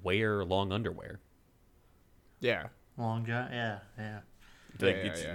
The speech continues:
Speaker 1: it's not
Speaker 3: Or, you know,
Speaker 1: pants, it's
Speaker 3: just
Speaker 1: underwear. <laughs>
Speaker 3: always wear a long shirt and some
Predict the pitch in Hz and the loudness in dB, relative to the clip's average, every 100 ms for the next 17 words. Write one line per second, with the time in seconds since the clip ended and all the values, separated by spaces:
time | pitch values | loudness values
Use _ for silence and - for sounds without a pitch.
0 | 90 90 - 104 127 135 135 165 151 127 | -4 -4 0 4 6 6 4 4 4 2
1 | 143 143 202 196 135 131 139 135 - 139 | 6 6 6 6 4 4 2 0 -6 -2
2 | 127 127 127 120 127 123 113 120 123 123 | 2 4 4 2 2 4 4 4 4 0
3 | 117 123 135 127 123 117 113 110 | 0 2 2 -2 -4 -2 -2 -4